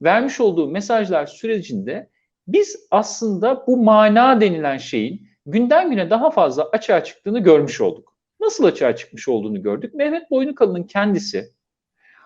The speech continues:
Ayasofya'nın açılışının sonrasında göreve gelmesiyle birlikte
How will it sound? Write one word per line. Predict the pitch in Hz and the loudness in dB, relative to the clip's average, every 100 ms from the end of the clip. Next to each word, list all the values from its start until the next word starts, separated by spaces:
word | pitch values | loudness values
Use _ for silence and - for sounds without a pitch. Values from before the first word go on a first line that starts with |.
| _ - | _ 2
Ayasofya'nın | 240 269 403 330 269 | 4 4 2 2 -2
açılışının | - 254 226 214 - 220 226 233 | -2 -6 -4 -6 -4 -2 0 -2
sonrasında | 208 220 208 190 208 170 | -2 -2 0 -2 -4 0
göreve | 170 196 214 | 2 4 2
gelmesiyle | 196 190 190 196 254 254 175 | 2 0 -2 -4 -4 0 0
birlikte | 131 98 - 92 101 | -2 -8 -8 -8 -8